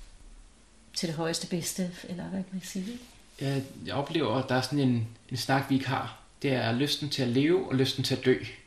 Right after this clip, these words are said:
Speaker 2: Og der er rigtig mange, som vi har den her lyst til at dø, og folk siger det til mig. Jeg tror også, de, de føler, at de kan sige sådan nogle ting til mig, ikke? Øhm, men der er rigtig mange, der ikke, øh, der ikke snakker om det.
Speaker 1: Ja.
Speaker 2: Og det er en naturlig del af livet. Det er to sider af samme mønt.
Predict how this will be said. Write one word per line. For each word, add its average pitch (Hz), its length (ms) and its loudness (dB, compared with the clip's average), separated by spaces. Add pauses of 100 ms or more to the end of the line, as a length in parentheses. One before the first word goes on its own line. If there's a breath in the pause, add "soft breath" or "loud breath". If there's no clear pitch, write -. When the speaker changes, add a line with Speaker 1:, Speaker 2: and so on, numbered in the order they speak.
(220)
Speaker 2:
Og 135 100 -4
der 127 60 0
er 123 40 0
rigtig 135 260 0
mange, 127 280 2
som 120 400 -2 (440)
vi 117 240 -4
har 117 200 -2
den 123 80 -2
her 120 100 0
lyst 135 220 2
til 135 80 0
at 131 80 -2
dø, 151 160 2 (300)
og 110 80 -8
folk 135 180 -2
siger 165 180 4
det - 80 -4
til 131 140 6
mig. 113 140 4 (460 loud breath)
Jeg 120 140 -2
tror 120 140 -2
også, 110 200 0
de, 110 60 0
de 113 100 0
føler, 117 240 2
at - 400 -4
de 113 60 -4
kan 113 120 -6
sige 131 240 4
sådan 135 100 2
nogle 117 120 2
ting 113 160 0
til 123 140 0
mig, 135 140 2
ikke? 165 140 -6 (640 loud breath)
Øhm, 117 180 -2
men 117 240 2
der 113 140 0
er 104 60 0
rigtig 117 200 -4
mange, 127 220 2
der 110 80 -2
ikke, 131 260 -6
øh, 120 360 -2 (400)
der 117 60 -2
ikke - 120 -2
snakker 139 300 2
om - 120 0
det. 117 80 0
Speaker 1:
Ja. 113 120 -4 (580 loud breath)
Speaker 2:
Og 123 140 -6
det 127 60 4
er 131 40 6
en 123 60 8
naturlig 156 480 2
del 131 220 2
af 127 100 2
livet. 131 280 2
Det 127 160 4
er 104 40 -4
to - 240 -2
sider 139 220 4
af 131 40 4
samme 135 300 4
mønt. 135 380 2